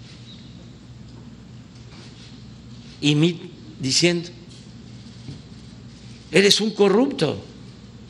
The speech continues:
señalándolo a él, a este Anaya.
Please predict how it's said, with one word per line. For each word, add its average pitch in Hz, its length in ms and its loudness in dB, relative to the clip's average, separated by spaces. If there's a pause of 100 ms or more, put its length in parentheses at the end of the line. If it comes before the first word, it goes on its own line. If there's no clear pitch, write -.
(1300)
señalándolo 151 680 4 (180)
a 101 100 2
él, 240 220 0 (1900)
a 131 880 4
este 175 720 0 (880)
Anaya. 202 500 4